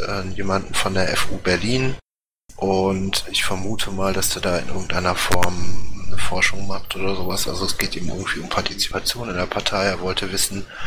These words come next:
äh, wie die Statistiken vom Krähennest sind. Ähm, ja, hab ich ihm halt kurz und knackig geantwortet.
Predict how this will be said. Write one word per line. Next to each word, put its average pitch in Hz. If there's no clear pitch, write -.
äh, 95
wie 95
die -
Statistiken -
vom 95
Krähennest 101
sind. 95
Ähm, 95
ja, 82
hab -
ich -
ihm -
halt -
kurz -
und -
knackig -
geantwortet. -